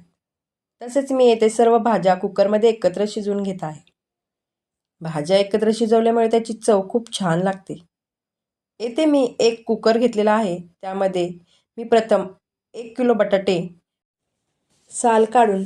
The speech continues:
बारीक चिरून घेतलेला आहे, ते कुकरमध्ये घालून घेत आहे. आता अडीचशे ग्रॅम फ्लॉवर चिरून टाकलेला आहे. तसेच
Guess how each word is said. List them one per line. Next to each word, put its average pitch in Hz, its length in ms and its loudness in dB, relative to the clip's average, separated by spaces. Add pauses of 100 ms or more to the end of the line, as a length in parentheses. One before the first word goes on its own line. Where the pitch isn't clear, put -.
(140)
बारीक 190 320 0
चिरून 196 340 -4
घेतलेला 160 380 -6
आहे, 170 200 -6 (600)
ते 254 80 -6
कुकरमध्ये 226 580 2
घालून 202 320 0
घेत 202 200 -4
आहे. 160 200 -6 (680)
आता 180 320 -4 (160)
अडीचशे 202 380 0
ग्रॅम 220 280 2
फ्लॉवर 208 420 2 (200)
चिरून 208 280 -2
टाकलेला 175 420 0
आहे. 175 220 -8 (800)
तसेच 220 420 -4